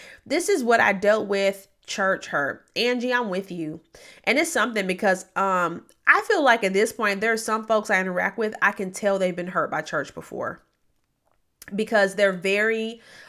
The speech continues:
uh, even in how they look at me when I'm talking, or, or my husband,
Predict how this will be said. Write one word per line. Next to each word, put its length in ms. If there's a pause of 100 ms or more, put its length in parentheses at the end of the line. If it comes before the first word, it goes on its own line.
(120)
uh, 220
even 200
in 120
how 180
they 140
look 260
at 100
me 140
when 140
I'm 140
talking, 380
or, 160
or 240
my 160
husband, 580